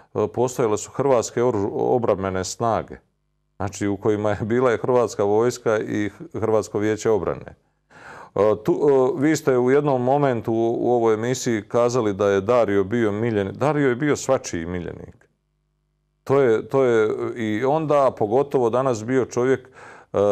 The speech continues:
rođen za suradnika u politici, u svakom pogledu. E, mi se ne trebamo čudit, e, e, i danas mnogi ljudi pitaju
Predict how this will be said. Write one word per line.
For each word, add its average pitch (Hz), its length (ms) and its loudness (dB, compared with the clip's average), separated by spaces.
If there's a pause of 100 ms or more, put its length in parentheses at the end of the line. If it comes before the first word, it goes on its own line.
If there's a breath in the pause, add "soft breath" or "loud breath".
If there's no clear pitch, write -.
(440)
rođen 113 460 2
za 92 120 0
suradnika 92 920 0 (100)
u 107 120 -4
politici, 104 720 -2
u 104 180 -6
svakom 117 480 -2
pogledu. 92 540 0 (920 loud breath)
E, 104 60 0 (640)
mi 143 280 -4
se 147 140 0
ne 143 220 0
trebamo 160 400 0
čudit, 151 460 -2
e, - 20 -12
e, 113 1700 -2
i 110 60 0
danas 127 360 0
mnogi 135 260 0
ljudi 131 300 0
pitaju 131 580 0